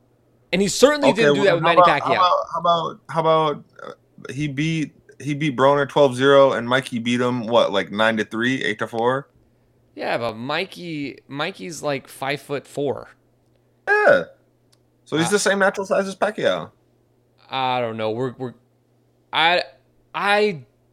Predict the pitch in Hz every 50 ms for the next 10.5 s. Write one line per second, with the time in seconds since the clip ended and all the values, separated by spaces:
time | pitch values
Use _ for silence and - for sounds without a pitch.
0 | _ _ - 185 170 175 180 156 110 160 156 156 147 - 151 151 143 139 143 135
1 | - 131 120 107 127 123 131 127 127 123 - 131 147 143 - 170 156 139 110 139
2 | 143 143 147 147 - - - - - 180 185 180 170 160 165 156 - - 135 127
3 | 131 123 - - 135 160 156 139 - - 147 139 139 147 - 151 165 175 - 190
4 | 196 175 156 147 156 156 156 147 147 123 - 143 143 143 135 139 151 143 131 -
5 | 135 123 - 123 120 117 - 127 123 123 240 269 254 190 - - _ _ _ _
6 | _ _ _ 113 143 143 147 151 135 156 151 - 151 156 151 139 147 151 147 -
7 | - 131 131 131 131 131 _ _ _ 135 131 131 127 - 135 135 135 120 120 135
8 | 127 113 120 123 120 117 117 117 117 _ - _ _ - 127 139 147 160 165 160
9 | 165 156 151 151 - 151 139 127 120 - - 156 - - 143 120 143 135 135 143
10 | 127 113 131 127 123 120 120 123 120